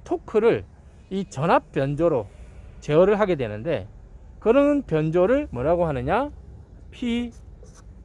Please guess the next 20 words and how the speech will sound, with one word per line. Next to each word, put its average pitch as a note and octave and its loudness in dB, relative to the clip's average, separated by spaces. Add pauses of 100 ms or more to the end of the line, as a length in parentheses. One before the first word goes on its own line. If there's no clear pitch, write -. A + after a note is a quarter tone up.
(100)
피더블유엠이라고 F3 0
이야기를 G#2+ -6
합니다. F#2 -14
그래서 - -20 (520)
피더블유엠 A3+ -2 (200)
변조를 D3 -4
통해서, D3+ -4 (580)
어, A2+ -10
전압을 G#3+ 0 (440)
적절하게 G#3 0
조절을 F#3+ -4
함으로써 D#3 -4
알피엠과 F#3 -4
토크를 D3 -8
조절할 B2+ -8
수 - -16
있는 E3 -8 (320)
그런 C4+ 0
방식입니다. G#2+ -12
그래서 F3 -2